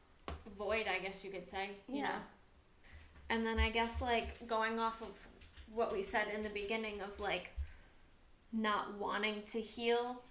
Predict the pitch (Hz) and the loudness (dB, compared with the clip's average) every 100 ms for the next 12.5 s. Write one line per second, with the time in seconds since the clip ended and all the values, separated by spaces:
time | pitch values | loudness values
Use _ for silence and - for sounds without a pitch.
0 | 226 214 208 - - - 233 233 233 - | -10 -8 -8 -12 -20 -2 2 4 4 8
1 | 254 262 359 453 480 226 - 226 214 226 | 8 10 8 8 6 4 4 4 6 4
2 | 220 220 214 208 208 208 202 214 214 - | 2 0 0 0 0 0 0 2 2 2
3 | 196 180 196 214 214 214 190 185 202 185 | 4 2 2 -2 -2 0 0 0 2 2
4 | 190 - - - - - - - - - | 0 -6 -20 -20 -20 -20 -20 -20 -20 -20
5 | - - - - - - - - - - | -20 -20 -20 -20 -20 -20 -20 -20 -20 -20
6 | - - 226 247 254 254 247 233 226 - | -20 -6 6 8 10 8 8 6 2 0
7 | 226 208 208 - 226 202 202 - 196 190 | 2 0 0 -2 -2 0 4 6 8 8
8 | 190 196 - - - - - - - - | 8 4 -4 -14 -14 -20 -20 -20 -20 -8
9 | 220 226 220 - - - - 226 226 190 | 0 4 6 4 -2 -12 -4 2 4 4
10 | 165 - - 214 214 214 208 220 - 262 | 2 -2 2 6 6 4 0 -4 -2 2
11 | 262 277 285 - - - - 240 240 277 | 4 4 -2 -8 -6 -4 0 0 6 6
12 | 302 311 302 208 123 | 8 6 6 4 2